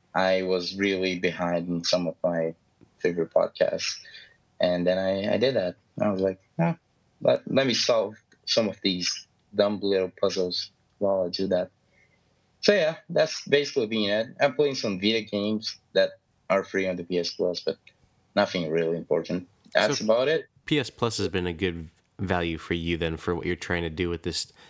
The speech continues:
Speaker 2: n-, buying nothing new type scenario, right?
Speaker 1: Absolutely, absolutely.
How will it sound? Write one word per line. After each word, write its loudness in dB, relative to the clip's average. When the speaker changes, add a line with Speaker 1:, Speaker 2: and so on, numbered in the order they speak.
Speaker 2:
n-, -2
buying 0
nothing 0
new 0
type -4
scenario, 0
right? 2
Speaker 1:
Absolutely, 0
absolutely. -2